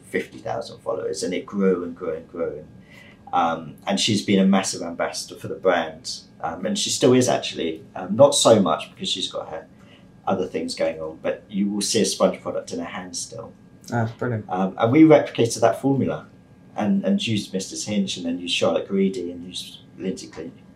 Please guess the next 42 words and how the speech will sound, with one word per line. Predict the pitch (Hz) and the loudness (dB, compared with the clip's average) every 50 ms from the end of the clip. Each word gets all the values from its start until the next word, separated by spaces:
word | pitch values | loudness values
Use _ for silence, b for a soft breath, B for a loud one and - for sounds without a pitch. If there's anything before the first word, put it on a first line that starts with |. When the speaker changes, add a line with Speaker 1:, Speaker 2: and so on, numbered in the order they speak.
| - - | -20 -20
Speaker 1:
Queen | - - - 98 92 90 - | -14 -6 -2 -2 -2 -2 -2
of | - - - | -8 -12 -14
Clean, | - - - 139 135 131 131 131 131 127 B B B B B B B B | -6 2 6 8 8 10 8 8 6 4 B B B B B B B B
um, | - 107 107 104 101 101 101 101 101 101 - - - | 4 6 6 8 6 6 6 4 4 2 0 -2 -2
and | 117 113 | 2 4
anyone | 113 117 117 104 107 107 101 | 6 6 6 6 6 6 4
that | 95 - | 4 2
has | - 123 113 - | 2 2 2 2
an | - 101 | 2 -2
audience, | 107 104 101 92 87 85 85 - | -2 -2 -2 -2 -4 -4 -6 -10
we | - | -10
just | - - 87 - | -8 -8 -6 -6
try | - 98 90 | -4 -4 -4
and | 85 85 | -4 -4
get | - - | -4 -4
our | - | -4
products | - - 92 87 - - - | -4 -4 -4 -4 -4 -4 -6
in | - - | -8 -10
front | - - 98 95 | -8 -6 -6 -6
of. | - - - - - - - - - - | -6 -8 -12 -16 -20 -20 -20 -20 -20 -12
Speaker 2:
Yeah, | - 160 139 | -8 -8 -6
brilliant. | 110 - 147 151 139 120 113 - - - - | -6 -4 -4 -2 -2 -2 -4 -6 -8 0 6
No, | 151 139 | 6 6
it's, | 135 135 127 107 | 8 6 4 0
uh, | - 131 120 113 - - | 0 -2 -4 -4 -8 -12
it's | 127 123 117 - | -8 -6 -6 -4
the | - - 120 | -4 -2 -2
way | 113 113 123 123 131 127 127 | 0 2 2 2 2 2 2
to | 123 - | 2 4
market | 127 127 131 139 135 - - - 143 - | 6 8 10 10 8 8 6 4 4 4
a | 139 | 4
new | 139 139 139 | 4 2 2
product, | 131 - 147 143 143 - - - | 2 4 4 4 6 4 2 0
I | 147 | -4
think, | 139 151 143 143 | -2 -2 -2 -2
in | - 139 | -2 -2
this | 143 - - | -2 -2 -2
day | - 156 147 139 | 0 2 2 4
and | 135 | 4
age. | 156 160 143 127 - | 2 0 0 -2 -8
Speaker 1:
Hundred | - - - - - - | -10 -12 -12 -14 -14 -12
percent. | - - - - - - | -10 -8 -8 -8 -8 -10